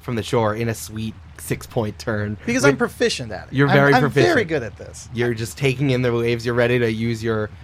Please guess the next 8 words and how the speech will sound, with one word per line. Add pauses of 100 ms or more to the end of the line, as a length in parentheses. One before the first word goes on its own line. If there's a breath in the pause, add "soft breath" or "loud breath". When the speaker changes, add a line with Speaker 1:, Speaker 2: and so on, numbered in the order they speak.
(140 loud breath)
Speaker 1:
vehicle
proficiency. (1800 loud breath)
You
take
eight
points
of
damage